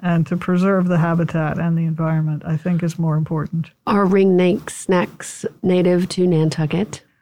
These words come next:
Speaker 1: Well, I mean, we have them here, yeah. So it was a, uh, it was one of the six, uh, local snakes that we have, yeah.
Speaker 2: Ah,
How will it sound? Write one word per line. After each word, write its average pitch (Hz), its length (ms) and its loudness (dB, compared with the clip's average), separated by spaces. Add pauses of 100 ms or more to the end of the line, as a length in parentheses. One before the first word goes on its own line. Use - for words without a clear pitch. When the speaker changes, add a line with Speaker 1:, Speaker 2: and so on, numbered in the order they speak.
(260)
Speaker 1:
Well, 240 260 4
I 202 120 4
mean, 190 240 4
we 185 120 2
have 240 320 2
them 160 160 2
here, 151 320 0
yeah. 190 420 -2 (160)
So 160 380 -4
it 151 80 -2
was 160 200 -2
a, 160 280 -4 (1120)
uh, 160 320 -2
it 190 60 0
was 190 220 0
one 185 180 2
of 170 120 2
the 160 100 0
six, - 540 -6
uh, 151 200 -2
local 160 360 -2
snakes 156 420 -4
that - 120 -8
we 165 140 -2
have, 165 340 -2
yeah. 185 180 -6 (100)
Speaker 2:
Ah, 190 280 -2